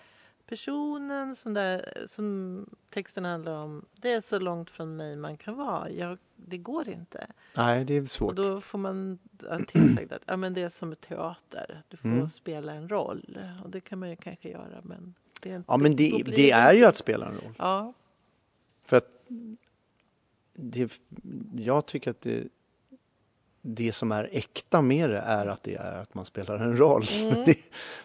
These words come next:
Speaker 2: man kan inte gå omkring och vara äkta, eller det är så, då, då tänker man ju på, "Åh, jag missade min tvätttid idag", bla, bla, bla. Det, det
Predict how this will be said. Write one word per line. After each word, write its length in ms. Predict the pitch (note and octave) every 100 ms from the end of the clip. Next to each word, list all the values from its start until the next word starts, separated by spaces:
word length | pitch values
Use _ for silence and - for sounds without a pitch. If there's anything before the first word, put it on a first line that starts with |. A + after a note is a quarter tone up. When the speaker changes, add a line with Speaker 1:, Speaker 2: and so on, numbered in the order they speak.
| -
Speaker 2:
man 120 | A2+
kan 120 | -
inte 160 | C3+ A2
gå 100 | A2
omkring 400 | G#2 G#2+ G#2 G2+
och 80 |
vara 140 | G2 -
äkta, 560 | - A2 _ - - C3+
eller 180 | A#2 G#2
det 120 | A#2
är 80 | A#2
så, 160 | -
då, 380 | G#2 A2+ A#2 B2
då 180 | B2 A2+
tänker 320 | - B2+ -
man 80 | B2+
ju 40 |
på, 260 | - A2 G2+ - - - - -
"Åh, 360 | A2 A2+ G2 F2 - G#2 G2
jag 320 | - G#2+ G#2 G2 - - A#2+ _ - - - - - - - - - - _ _
missade 680 | - C3+ B2 A#2+ - A2 G#2+
min 160 | G#2
tvätttid 720 | G2 A2 G#2 - - G#2 G2+ G2+
idag", 280 | G2+ G#2 A2
bla, 200 | A#2+ B2
bla, 180 | A2+
bla. 100 | A2
Det, 80 | B2
det 120 | B2